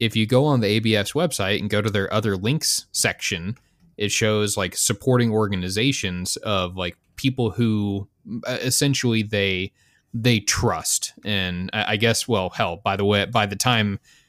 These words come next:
this is published, I think, uh, uh, we will have announced that we are entering an official partnership with the A B F. We're now the official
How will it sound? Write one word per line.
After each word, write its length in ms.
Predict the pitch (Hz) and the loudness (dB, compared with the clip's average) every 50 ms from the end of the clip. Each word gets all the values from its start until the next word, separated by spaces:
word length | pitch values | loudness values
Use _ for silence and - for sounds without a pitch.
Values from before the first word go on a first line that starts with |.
| _ _ | _ _
this 200 | 123 131 - - | 2 2 2 2
is 280 | 117 104 95 - - - _ _ | 0 0 -2 -4 -8 -10 _ _
published, 520 | - 135 117 95 90 90 90 - - - - | 0 0 0 0 -2 -4 -4 -4 -6 -8 -8
I 80 | - 98 | -8 -8
think, 400 | - - 95 87 92 - - - _ _ _ _ _ _ _ _ - | -6 -4 -4 -4 -4 -6 -8 -14 _ _ _ _ _ _ _ _ 0
uh, 500 | 107 98 92 85 82 78 67 76 95 - - _ - | 2 2 2 2 -2 -4 -4 -6 -8 -10 -14 _ -10
uh, 340 | - 80 82 76 69 78 - - _ _ - - - | -6 -6 -4 -4 -6 -8 -10 -12 _ _ -20 -16 -10
we 240 | 107 104 101 98 | -6 -2 -2 0
will 220 | 95 95 95 95 92 | 0 0 0 0 -2
have 100 | 90 90 | -2 -2
announced 380 | 90 92 90 87 90 87 - | -2 -2 -2 -2 -2 -2 -2
that 80 | 101 90 | -4 -4
we 180 | 87 87 85 82 | -4 -6 -6 -6
are 300 | 80 80 82 82 - - _ - | -6 -6 -8 -8 -10 -14 _ -6
entering 360 | 117 101 95 101 95 92 90 | -4 -4 -2 -2 -4 -4 -4
an 80 | 87 87 | -6 -8
official 640 | - - 113 98 - - 98 87 85 82 80 - _ _ _ _ | -2 0 0 0 0 0 -2 -4 -4 -6 -8 -10 _ _ _ _
partnership 600 | - 113 95 80 92 90 - - - 85 78 - | 0 0 0 0 -4 -8 -8 -8 -8 -8 -8 -10
with 100 | 95 - | -10 -8
the 60 | - | -6
A 140 | 80 85 85 85 | -4 -4 -4 -6
B 180 | 85 82 82 | -6 -6 -6
F. 180 | 80 80 - - | -8 -8 -10 -12
We're 80 | 85 | -14
now 140 | 82 78 80 | -14 -12 -12
the 100 | 80 82 | -12 -12
official 520 | 82 - 95 87 - - 82 80 82 - | -12 -10 -10 -10 -10 -10 -10 -12 -12 -12